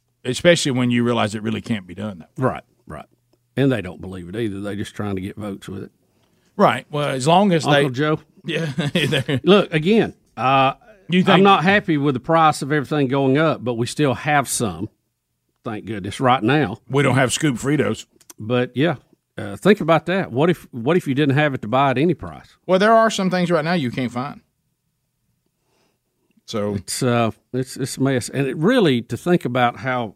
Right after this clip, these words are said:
Speaker 2: smooth it would, it, look, whether you liked Orange Man bad or you liked Donald Trump or whatever, th-, things were cooking economically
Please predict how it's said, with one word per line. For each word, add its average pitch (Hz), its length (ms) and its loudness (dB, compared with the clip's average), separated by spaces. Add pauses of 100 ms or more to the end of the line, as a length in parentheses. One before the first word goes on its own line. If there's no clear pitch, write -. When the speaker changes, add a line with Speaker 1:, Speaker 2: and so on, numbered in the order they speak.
Speaker 2:
smooth 139 520 0
it - 120 -10
would, - 140 -10
it, - 200 -14 (200)
look, 139 360 0 (260)
whether 170 240 2
you 151 120 0
liked 135 320 2
Orange 123 320 -2
Man 120 260 -2
bad 120 420 0
or 101 240 -10
you 117 160 -8
liked 113 400 -4 (280)
Donald 117 300 -4
Trump 120 340 -2
or 110 60 -6
whatever, 117 480 -2 (600)
th-, - 140 -16 (140)
things 165 300 4
were 139 220 0
cooking 104 480 -4 (320)
economically 98 680 -6